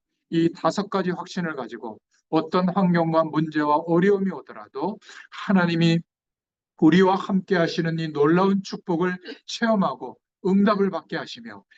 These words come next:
이 축복에 대한 증인의 한 사람으로 우리와 관계된 모든 것에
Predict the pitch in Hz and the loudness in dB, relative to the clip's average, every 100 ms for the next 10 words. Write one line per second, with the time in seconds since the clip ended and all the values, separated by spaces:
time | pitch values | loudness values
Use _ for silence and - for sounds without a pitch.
0 | _ 190 202 - 196 - 180 170 165 170 | _ 2 2 2 -4 2 2 4 4 4
1 | 165 165 160 156 156 147 143 135 131 123 | 2 0 -2 -2 -2 -4 -8 -6 -6 -6
2 | 120 135 123 - - - 160 165 160 160 | -2 -2 -4 -8 -8 2 4 4 2 0
3 | 151 160 160 160 143 156 180 214 202 143 | -2 0 0 0 0 2 2 2 0 -6
4 | - | -10